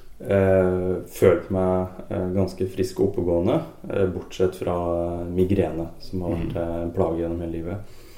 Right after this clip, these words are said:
Speaker 1: Og når jeg for seks år siden ble syk ganske akutt, så følte jeg at jeg mistet veldig kontrollen. Jeg skjønte ikke hva det her var.
Speaker 2: Mm.
Speaker 1: Og jeg følte meg så dårlig og elendig som jeg aldri før hadde gjort, og tenkte at, ok, shit, nå må det være noe alvorlig galt.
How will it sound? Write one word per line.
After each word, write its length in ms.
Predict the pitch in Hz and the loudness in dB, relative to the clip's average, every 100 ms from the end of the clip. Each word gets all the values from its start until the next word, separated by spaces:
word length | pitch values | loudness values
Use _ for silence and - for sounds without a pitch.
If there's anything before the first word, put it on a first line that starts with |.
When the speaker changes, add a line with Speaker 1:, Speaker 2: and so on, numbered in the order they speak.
| - - - | -16 -14 0
Speaker 1:
Og 580 | 104 101 101 101 101 104 | 8 10 10 8 6 -2
når 180 | 104 98 | 0 4
jeg 180 | 104 101 - - - - | 4 2 -2 -14 -20 -16
for 140 | - | -10
seks 260 | 104 107 - | -6 -4 2
år 120 | 92 | 2
siden 480 | - 95 98 98 95 | 4 4 6 4 4
ble 200 | 90 95 | 4 2
syk 380 | - 104 101 - | 2 0 0 0
ganske 240 | 98 - | -2 0
akutt, 260 | 98 156 160 | 2 2 4
så 100 | 123 | 4
følte 220 | 127 113 | 6 4
jeg 40 | 87 | 2
at 40 | 90 | 0
jeg 80 | |
mistet 560 | 95 101 101 101 - 90 | 2 4 4 0 -2 0
veldig 220 | 90 87 | 2 0
kontrollen. 460 | 104 95 - 87 90 | -4 -4 0 2 0
Jeg 80 | 101 | -2
skjønte 300 | - 92 - | 0 -2 -2
ikke 160 | 90 90 | -2 0
hva 100 | 87 | 0
det 60 | 85 | -2
her 100 | 82 | -6
var. 240 | 85 98 - - - | -6 -10 -14 -18 -10
Speaker 2:
Mm. 160 | 87 80 | -6 -4
Speaker 1:
Og 80 | - | -2
jeg 120 | 104 | 0
følte 300 | - 95 - | 4 4 4
meg 140 | 92 92 | 0 0
så 220 | 101 92 | 0 2
dårlig 300 | 92 87 87 | 4 2 0
og 60 | 85 | -2
elendig 400 | 82 82 95 95 | -4 -2 0 0
som 160 | 95 | 0
jeg 80 | 92 | 0
aldri 180 | 85 87 | 0 -2
før 160 | - 85 | -2 -4
hadde 160 | 85 | 4
gjort, 260 | 123 - - - - - - - - - 95 | 4 4 -2 -16 -20 -20 -18 -16 -16 -14 -2
og 220 | 95 95 | 2 2
tenkte 260 | 101 85 98 | 2 -2 -2
at, 100 | 95 | -4
ok, 180 | 90 | -4
shit, 240 | 92 95 95 | -4 -4 -2
nå 60 | 90 | 0
må 140 | 85 | 2
det 60 | 85 | 2
være 60 | |
noe 280 | 82 82 107 | -2 -4 0
alvorlig 520 | 95 90 85 82 87 | 2 2 -2 -2 -2
galt. 300 | 87 85 110 | -2 -2 -4